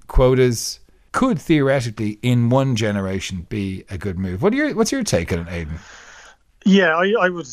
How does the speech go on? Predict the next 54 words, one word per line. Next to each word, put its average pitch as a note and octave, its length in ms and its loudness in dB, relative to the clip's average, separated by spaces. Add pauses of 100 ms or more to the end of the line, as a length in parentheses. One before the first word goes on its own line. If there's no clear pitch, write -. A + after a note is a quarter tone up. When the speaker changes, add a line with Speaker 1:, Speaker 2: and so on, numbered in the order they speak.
(140)
Speaker 2:
agree D#3 280 -8
with C#3 200 -6
you C3 60 -8
that C3 180 -2
it's B2 160 -14
blunt. C#3 400 0
To D3+ 80 2
be F3+ 80 6
honest, G#3 320 0
I F3 80 -2
don't, F#3 280 0
I F#3 60 -8
think G#3+ 180 -4
we, A3+ 100 -2
you A3+ 260 0
and A3 100 2
I G3+ 140 2
kind F#3+ 160 -4
of D3+ 100 -8
touched - 320 -6
upon D#3 220 -2
this D3 160 -4
a C3 40 -12
bit D3 320 2 (120)
in D3+ 100 -8
a C3+ 80 -8
chat C#3+ 300 0
about, C3+ 320 0
uh, C3 180 -2
Nobel C3 380 0
Prizes C3 540 0
maybe G#2+ 360 -2
Speaker 1:
Mm. D#3+ 140 -16
Speaker 2:
a C3 40 -12
year C#3 240 4
or D3 60 4
two C#3 220 -2
ago. B2 220 -2 (680)
Um, C#3 340 0 (280)
I, D#3 560 0 (440)
I E3+ 100 2
don't, A#3 340 0
I F#3 80 0
think B3 320 0 (240)
there's F3 180 -4
an E3+ 260 -2
inherent G3+ 400 0
problem D3 480 0 (100)
in D3+ 120 -8
trying D3+ 300 -2
to D3 80 -16
tackle D3 400 0
one D#3+ 220 -6
unfairness C3+ 680 -4